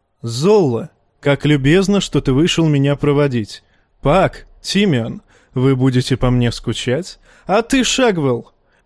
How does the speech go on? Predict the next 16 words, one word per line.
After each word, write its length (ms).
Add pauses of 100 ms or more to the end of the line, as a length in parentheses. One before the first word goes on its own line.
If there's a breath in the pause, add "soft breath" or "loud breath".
(320)
«Ничего 420
смешного 480
не 140
придумал, 540 (220 soft breath)
чтобы 320
скрасить 560
мне 240
дорогу. 540 (440)
И 160
Рорш 580
тут 440 (320 soft breath)
пришёл 480
поцеловать 680
меня 320 (240 soft breath)
на 180
прощание». 840